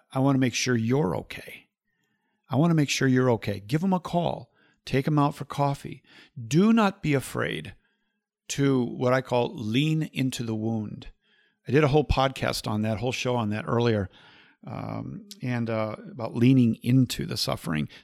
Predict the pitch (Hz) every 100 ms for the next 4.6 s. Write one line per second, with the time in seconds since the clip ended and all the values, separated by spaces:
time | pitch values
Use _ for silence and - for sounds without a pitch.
0 | - 151 160 - 151 165 160 147 123 120
1 | 123 135 143 147 139 123 120 123 - 131
2 | 143 131 - 123 117 120 127 135 135 135
3 | 143 131 120 123 123 117 110 90 143 139
4 | 123 120 - 147 135